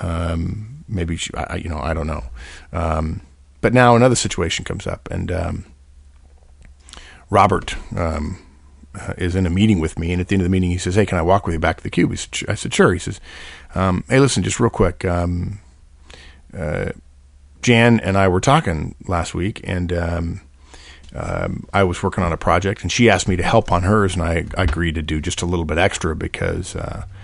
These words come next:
she was behind working with, with Cynthia and Jordan on something. And, um, when she came to me and asked, "Hey, you know, are you done?" And I said, "No." She said, "You know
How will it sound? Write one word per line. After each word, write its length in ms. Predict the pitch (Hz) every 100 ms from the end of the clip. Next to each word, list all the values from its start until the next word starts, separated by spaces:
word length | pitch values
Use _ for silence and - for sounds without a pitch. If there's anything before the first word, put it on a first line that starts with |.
| - -
she 140 | - 107
was 100 | 87
behind 500 | 80 85 82 85 80
working 340 | 82 85 82
with, 160 | 80 - - -
with 240 | 82 -
Cynthia 600 | - 110 87 87 80 82 -
and 440 | - 87 80 82 95 - - - - - - -
Jordan 440 | 143 156 87 90 -
on 160 | 85
something. 480 | 82 85 85 104 - -
And, 600 | 104 90 90 92 92 87
um, 500 | 92 87 87 90 101 - - - - - -
when 420 | 90 95 92 90 -
she 160 | - 98
came 180 | - 101
to 80 | 95
me 100 | 90
and 80 | 87
asked, 380 | 90 90 -
"Hey, 380 | - 113 101 - - - - - - - -
you 80 | 107
know, 100 | 87
are 80 | 85
you 100 | 82
done?" 480 | 92 117 85 90 101 - - - - - - -
And 80 |
I 80 | 92
said, 240 | 90 85 85
"No." 380 | 104 110 98
She 160 | 104 104
said, 320 | - 90 87 -
"You 100 | 101
know 380 | 107 87 90